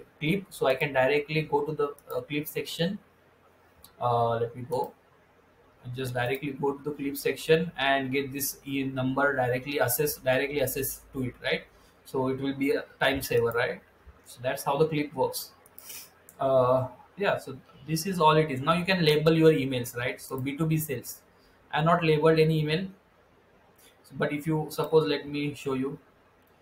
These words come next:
Suppose this is the email I want to label, right? So how do we do that? So you can just label it. So select the label. I'm just created the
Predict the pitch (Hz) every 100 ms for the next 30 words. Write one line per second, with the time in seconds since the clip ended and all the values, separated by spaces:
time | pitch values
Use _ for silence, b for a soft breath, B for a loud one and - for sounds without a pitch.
0 | _ _ - 143 139 135 151 139 147 135
1 | 135 139 139 - 131 135 135 127 139 135
2 | 127 123 _ _ _ _ _ - _ _
3 | - 131 135 135 117 117 120 135 - 131
4 | 127 127 131 127 131 135 131 131 120 110
5 | - - _ _ _ _ _ _ _ _
6 | _ _ _ _ _ _ _ _ _ _
7 | _ _ _ _ _ - - _ _ _
8 | _ _ _ _ _ - - _ _ _
9 | _ _ _ _ - 135 143 147 156 143
10 | 135 143 151 165 - - _ - _ -
11 | 143 131 139 151 147 156 147 139 156 156
12 | - 139 147 180 180 170 170 180 175 170